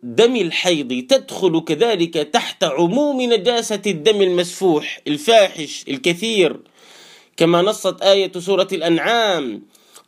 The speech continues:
"قل لا أجد فيما أوحي إلي محرما على طاعم يطعمه إلا أن يكون ميتة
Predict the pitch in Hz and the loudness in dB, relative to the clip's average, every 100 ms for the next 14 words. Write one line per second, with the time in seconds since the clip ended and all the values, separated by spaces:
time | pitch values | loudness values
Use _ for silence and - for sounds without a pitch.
0 | - 165 160 160 160 - 165 151 151 151 | -2 0 2 2 0 -2 -4 -2 -4 -6
1 | 156 190 190 185 - 202 202 208 180 160 | -10 -4 0 0 0 -2 -2 -2 -2 0
2 | 170 214 196 202 180 175 233 208 220 214 | -2 -4 -4 -4 -4 -2 -2 0 0 0
3 | 190 185 185 180 233 220 208 190 185 180 | 0 0 0 0 0 0 0 0 0 0
4 | 180 160 214 220 208 170 - 208 208 196 | -2 -2 -2 0 0 -2 -2 -4 2 2
5 | 180 175 175 175 196 185 175 185 226 208 | 2 0 -2 -2 0 2 2 0 -2 -2
6 | 240 247 254 | -2 0 -2